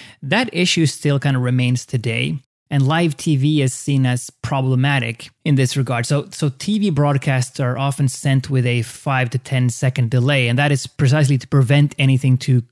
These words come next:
graphic to be shown on the air accidentally. So in the control room, you'll have a live crew, and, and they'll, they'll monitor the truly live material, but they'll also have the delayed feed. And let's say, for example, someone in the live feed shows a breast or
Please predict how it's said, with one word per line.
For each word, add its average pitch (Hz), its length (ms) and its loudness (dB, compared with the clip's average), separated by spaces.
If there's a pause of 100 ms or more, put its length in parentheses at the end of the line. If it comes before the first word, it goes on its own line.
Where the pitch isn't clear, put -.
(100)
graphic 131 640 0
to 135 100 -2
be 120 120 2
shown 117 360 0
on 117 140 0
the 120 160 0
air 123 320 0
accidentally. 117 720 -8 (400)
So - 100 -6
in 135 140 4
the 135 80 2
control 147 400 0
room, 135 320 4 (400)
you'll 143 100 2
have 139 140 4
a 135 60 2
live 143 340 4
crew, 135 360 2
and, 123 280 0
and 139 180 -2
they'll, 131 80 0
they'll 143 240 4
monitor 143 400 4
the 117 100 0
truly 170 460 2
live 123 300 2
material, 120 560 -2 (240)
but 139 100 -2
they'll 143 160 2
also 151 360 0
have 131 280 2
the 120 240 0 (120)
delayed 127 360 2
feed. 117 400 -2 (640)
And 143 140 2
let's 160 180 0
say, 156 160 2
for 143 100 -2
example, 139 320 2
someone 135 440 4
in 127 80 4
the 120 80 0
live 139 340 4
feed 131 320 2
shows 131 340 2
a 123 60 0
breast 135 460 0
or 113 300 -2